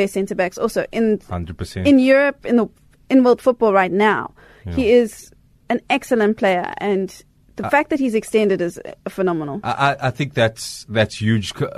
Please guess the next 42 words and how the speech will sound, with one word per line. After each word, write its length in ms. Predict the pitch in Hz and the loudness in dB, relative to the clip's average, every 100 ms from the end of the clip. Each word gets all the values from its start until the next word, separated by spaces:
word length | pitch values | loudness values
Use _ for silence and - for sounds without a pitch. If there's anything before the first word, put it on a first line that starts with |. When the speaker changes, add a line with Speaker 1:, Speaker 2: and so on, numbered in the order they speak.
| - | -10
Speaker 2:
uh, 380 | 104 101 98 - | -4 0 0 -2
I 100 | 107 | -2
know 300 | 107 117 110 - | 0 0 -2 -2
Chelsea 480 | 123 123 - 120 | 2 2 0 -4
were 300 | 104 101 98 - | 0 0 0 -4
apparently 480 | - 107 104 95 107 | -4 -2 -2 -6 -6
interested 600 | 117 113 110 - 107 98 - - | -6 -6 -8 -6 -6 -6 -16 -6
or 140 | 127 107 | -2 2
have 180 | 139 185 | 0 0
been 120 | 170 | -4
interested 440 | 120 113 110 - | -4 -6 -10 -4
in 80 | 104 | -4
Speaker 1:
Yeah. 40 | - | -4
Speaker 2:
Koulibaly 520 | 110 98 92 92 92 | -4 -2 -2 -2 -4
for, 400 | - 101 95 92 | -4 -4 -4 -8
for 240 | - 120 - | -6 -4 -2
some 240 | 135 123 | -2 -2
time 300 | 131 127 131 | -2 -2 -2
now, 220 | 92 92 | -2 -4
and, 160 | 101 98 - - - - | -6 -10 -14 -20 -20 -10
uh, 80 | 131 | -6
just 440 | 120 180 180 - - | 0 0 0 -10 -14
seeing 300 | - 175 147 | -4 -2 0
his, 420 | 120 131 117 117 | 0 0 -4 -4
um, 400 | 113 107 101 104 - | 0 0 -2 -6 -6
progression 720 | 113 95 98 95 135 113 95 _ | -4 0 -2 -2 -6 -6 -8 _
as 200 | - 101 98 | -6 -4 -4
a 40 | |
player, 460 | - 123 110 95 90 _ _ _ _ | -4 -2 0 0 -4 _ _ _ _
uh, 240 | 98 95 95 - | -6 -4 -4 -2
under 320 | 113 107 104 | 0 2 2
Sarri, 480 | - 135 117 107 98 | 0 0 2 0 -2
he's 260 | 107 - 104 | -4 -4 -2
really 220 | 117 151 | 0 0
so 240 | - 165 | -2 -2
comfortable 500 | 147 147 131 135 123 | -2 -2 -4 -6 -6
on, 220 | 117 120 - | -4 -6 -4
on 120 | 113 | -4
the 60 | 110 | -2
ball, 300 | 87 110 120 | -2 0 0
and 160 | 104 104 | 0 -2
he's, 180 | 101 | -4